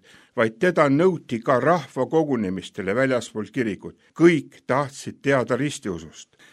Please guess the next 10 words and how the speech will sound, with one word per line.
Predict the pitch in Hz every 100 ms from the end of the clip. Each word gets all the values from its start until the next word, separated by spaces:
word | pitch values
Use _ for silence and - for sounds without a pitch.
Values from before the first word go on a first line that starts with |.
| _ _
Ja | 127 131
mitte | 185 185
ainult | 180 185 175
see | - 208 147
ootamatus, | 117 107 101 92 82 78 -
vaid | 98 104 - -
kirikusse | - 190 220 214 - 143 - 110 -
tulid | 165 185 170 - -
ka | 151 131 - _
lapsed. | 110 139 151 - 73 - -